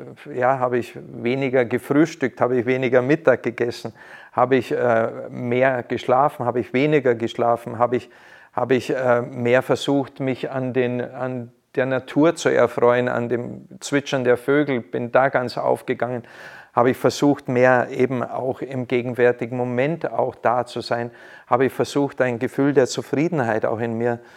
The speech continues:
zu entfalten oder Dankbarkeit? Und was habe ich so vielleicht ein bisschen anders gemacht? Oder habe ich vielleicht den, den Metascan intensiver, äh,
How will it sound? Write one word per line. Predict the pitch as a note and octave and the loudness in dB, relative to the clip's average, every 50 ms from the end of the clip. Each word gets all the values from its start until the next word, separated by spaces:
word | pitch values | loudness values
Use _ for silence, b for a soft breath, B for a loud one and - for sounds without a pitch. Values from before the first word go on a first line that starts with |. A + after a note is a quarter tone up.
| B B B | B B B
zu | B - B2+ | B -4 -2
entfalten | A#2 A2+ A2 - A2 A2 A2+ A#2+ - - B2 | -2 -2 -2 0 0 2 2 2 0 -2 -6
oder | A#2 A#2 G#2+ A2 G#2 | -4 -4 -2 -4 -2
Dankbarkeit? | - A2+ A2+ D3 D#3+ - - B2 - - A2+ A2 A2 A2 A#2+ | 0 -2 -2 -2 -2 -4 -4 -4 -2 0 0 0 0 0 -2
Und | A2 A2 G#2+ - b b b b b b b b _ _ | -4 -6 -8 -10 b b b b b b b b _ _
was | - C3 C3 B2+ C3 C#3+ D3+ - - | -20 -20 -8 -4 -4 -4 -4 -4 -2
habe | C#3 C#3 C3 C#3 | 0 0 2 0
ich | B2+ - - | -2 -2 -2
so | C#3+ C3+ C3 C3 | 0 0 0 0
vielleicht | A#2+ - C3+ A#2+ B2 B2+ B2 - - | -2 -4 -4 -2 -2 -2 -2 -2 -6
ein | B2+ | -6
bisschen | A#2+ C#3 B2+ - - B2+ - | -4 -6 -6 -4 -4 -4 -4
anders | - C3 C3+ C3+ B2+ A2+ - - | -4 -6 -4 -2 -4 -4 -4 -4
gemacht? | A#2 A2+ A2 A2+ - - C#3 | -6 -4 -2 -4 -4 -2 0
Oder | C3+ B2+ B2 A#2+ | 4 4 4 4
habe | C3+ C3+ D3 C#3+ | 4 4 2 0
ich | - - B B B B B B | -2 -4 B B B B B B
vielleicht | B - A#2+ A#2+ A#2+ B2+ A#2 - - | B 0 2 2 2 2 0 0 0
den, | C#3 B2+ B2 A#2+ A#2+ A#2 - | 0 0 2 0 -2 -4 -4
den | - A#2+ A#2+ A#2+ A#2+ A#2 | -4 -4 -2 -4 -4 -4
Metascan | B2+ B2+ C3+ - - F3 D3 - - - - B2 A#2+ B2 | -4 -2 -2 0 0 0 0 -2 -2 -4 -4 -4 -2 -4
intensiver, | C3+ C3 C#3 C3 B2+ - - B2 A#2 - - B2 B2+ A#2+ - B2 B2 A#2 A2 - - A2+ A2+ A2+ A2+ A2+ A2+ | -4 -4 -4 -4 -4 -2 -4 -4 -4 -4 -4 -4 -2 0 0 0 0 0 -2 -4 -6 -6 -4 -4 -4 -4 -6
äh, | - | -8